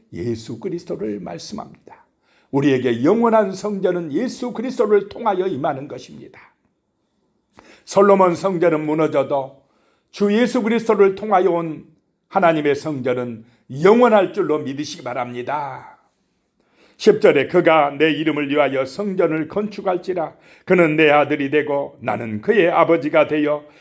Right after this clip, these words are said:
그 나라 왕위를 이스라엘 위에 굳게 세워 영원까지 이르게 하리라." 하셨나니, 이것은 다윗의 자손 예수 그리스도를 통하여 영원히 이르게 되는 하나님의 성전을 말씀합니다.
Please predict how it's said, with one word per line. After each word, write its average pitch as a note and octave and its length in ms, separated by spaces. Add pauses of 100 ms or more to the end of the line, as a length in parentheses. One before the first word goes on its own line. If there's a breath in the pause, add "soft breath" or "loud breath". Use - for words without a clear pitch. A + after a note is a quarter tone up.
(160 soft breath)
그 - 120
나라 E3+ 380
왕위를 D3+ 680
이스라엘 F#3 580
위에 E3+ 360
굳게 G#3 460
세워 C#3 420 (300 loud breath)
영원까지 G3+ 920
이르게 D#3+ 300
하리라." F#3 800
하셨나니, E3 720 (680)
이것은 C3 500 (180 loud breath)
다윗의 G2 420
자손 C#3+ 600
예수 G#3+ 280
그리스도를 F#3+ 460
통하여 F3 540 (340 loud breath)
영원히 B2+ 640
이르게 G#3 340
되는 F3 320
하나님의 E3+ 500
성전을 F3 520
말씀합니다. D#3 880